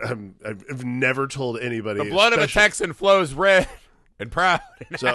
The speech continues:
Speaker 1: I was born in
Speaker 2: Dallas.
Speaker 1: Dallas, but, like, my, uh, we had a lot of family in Oklahoma. Um,
Speaker 2: He
Speaker 1: it's
Speaker 2: was born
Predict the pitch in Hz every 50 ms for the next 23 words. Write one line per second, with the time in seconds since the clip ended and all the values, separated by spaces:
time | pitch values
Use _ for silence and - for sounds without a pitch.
0 | - - - 175 151 233 135 139 143 139 127 110 110 101 101 110 123 135 143 -
1 | - - 117 104 110 107 101 95 95 98 107 107 107 107 107 107 87 110 104 98
2 | 98 95 95 107 120 120 113 113 107 107 104 104 98 - - 104 101 101 104 101
3 | 101 104 98 95 98 _ - - - - 95 95 95 90 80 - - _ _ _
4 | _ - - - 107 95 90 85 80 78 - _ _ _ _ _ _ _ _ _
5 | _ _ _ _ _ _ _ - 131 139 156 156 156 143 120 104 165 175 180 185
6 | 190 190 190 190 196 190 190 180